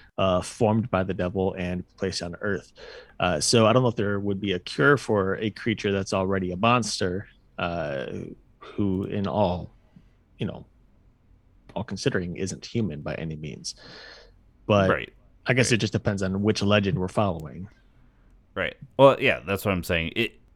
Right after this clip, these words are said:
Speaker 2: is this something, is there more to this vampirism than just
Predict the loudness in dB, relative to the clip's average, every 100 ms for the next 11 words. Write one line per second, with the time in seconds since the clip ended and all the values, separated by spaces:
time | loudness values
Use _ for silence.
0 | 0 2 4 2 2 -8 0 0 2 2
1 | 2 0 -2 -8 _ -20 -20 -20 -20 _
2 | _ _ -20 _ -2 0 4 4 6 4
3 | 2 0 2 0 0 0 2 0 0 0
4 | -2 -2 -4 -4 -2 0 -2 -4 -12 -16